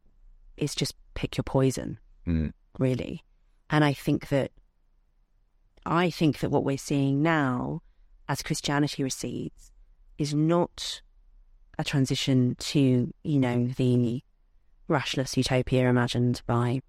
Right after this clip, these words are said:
Speaker 1: um, new atheism. It's actually something much more pagan. I think that in many ways what we're returning to is something that obviously, you know, many differences, we're talking about thousands year gap here,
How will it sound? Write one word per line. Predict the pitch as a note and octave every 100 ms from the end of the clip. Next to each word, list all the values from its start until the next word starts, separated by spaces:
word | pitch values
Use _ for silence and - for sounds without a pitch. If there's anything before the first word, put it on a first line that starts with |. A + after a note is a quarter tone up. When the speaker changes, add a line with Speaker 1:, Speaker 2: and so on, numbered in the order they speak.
| _ _ _ -
Speaker 1:
um, | C3+ B2+ A#2 B2+ - -
new | C#3
atheism. | C3+ C3 A#2+ D3+ - F3+ - - _ _ - -
It's | D#3 D#3
actually | - - C3+ B2+ -
something | - C3 C3+
much | C3+ -
more | C3+ G2+
pagan. | - B2 - - D3+ _ _ _ _ _ -
I | C#3+
think | B2+
that | C#3 C#3
in | C#3
many | C3+ C3
ways | B2+ A#2+
what | B2
we're | C3+
returning | B2+ - - C3 B2+
to | - A#2 A#2+ B2 _ _ _ - -
is | C3+
something | - - C3 C3
that | B2+ - -
obviously, | F#3+ F3+ - D3 C3+
you | D#3
know, | C3
many | D#3 D3+
differences, | C3 - D#3+ - -
we're |
talking | C3+ C3+ C#3
about | B2+
thousands | C3+ B2+ C3+ - -
year | F#3 D3 B2+ -
gap | C#3 -
here, | - -